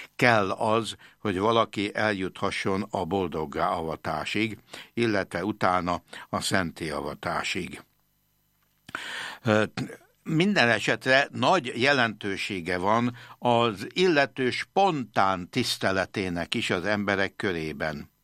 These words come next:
Hát az egyik ilyen, például Mindszenty bíboros ügyében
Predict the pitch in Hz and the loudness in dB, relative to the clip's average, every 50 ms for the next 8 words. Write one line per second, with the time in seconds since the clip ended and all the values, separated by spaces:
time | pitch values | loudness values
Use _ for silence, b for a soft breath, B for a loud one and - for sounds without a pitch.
0 | B B B B B B B B B - 120 120 120 - 131 131 135 - - 147 | B B B B B B B B B 4 4 4 4 2 0 0 0 0 0 0
1 | 127 120 139 139 110 90 107 101 104 - 135 123 127 143 143 139 123 - - 95 | 2 2 2 0 0 0 -2 -2 -2 -2 0 2 2 2 2 0 -4 -4 -4 -4
2 | 92 85 101 101 110 117 120 117 117 110 101 - - 101 92 85 - 107 101 82 | -2 0 0 2 2 0 0 -2 -4 -4 -4 -4 -4 -4 -4 -2 -2 -4 -2 0
3 | 87 104 95 87 85 92 90 90 85 82 - - 110 92 113 110 104 104 95 120 | 0 -2 -2 -2 -2 -2 -2 -2 -2 -4 -6 -8 -6 -4 -2 0 0 2 2 2
4 | 120 123 123 | 2 2 0